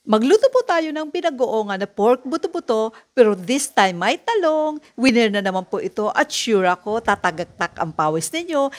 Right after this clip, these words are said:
And syempre, lagi ng under rice kapag ito ang ulam. Sobrang creamy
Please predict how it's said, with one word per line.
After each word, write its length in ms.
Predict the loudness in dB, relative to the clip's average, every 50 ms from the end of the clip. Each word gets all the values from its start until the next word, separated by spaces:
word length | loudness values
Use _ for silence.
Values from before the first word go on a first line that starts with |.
| -14 -8 -2 0
And 140 | 0 0 0
syempre, 480 | -4 0 2 2 2 2 0 0 0 0
lagi 320 | 2 0 0 -2 -2 -4
ng 160 | -4 -6 -6
under 400 | -6 -6 -4 -4 -4 -6 -6 -4
rice 480 | -2 -2 0 0 0 -2 -4 -4 -6 -4
kapag 400 | -4 -4 -4 -6 -8 -10 -8 -6
ito 80 | -4
ang 240 | -4 -4 -4 -6 -8
ulam. 640 | -8 -6 -4 -4 -2 -2 -2 -2 -2 -4 -4 -6 -10 -16 -20 _
Sobrang 640 | -2 2 4 4 4 4 0 -2 0 0 -2 -2 -6
creamy 560 | -4 -2 -2 -2 -2 -4 -6 -8 -10 -10 -12